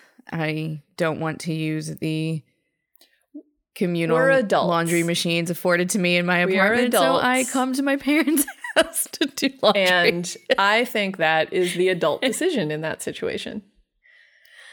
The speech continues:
Speaker 1: I mean, I, to as v-, varying degrees, know what my parents are doing and have been.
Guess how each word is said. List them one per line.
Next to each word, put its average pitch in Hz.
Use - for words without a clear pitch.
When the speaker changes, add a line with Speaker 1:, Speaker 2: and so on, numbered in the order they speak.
Speaker 1:
I 311
mean, 330
I, 311
to 214
as 185
v-, -
varying 165
degrees, 170
know 202
what 214
my 214
parents 220
are 233
doing 240
and 240
have 247
been. 262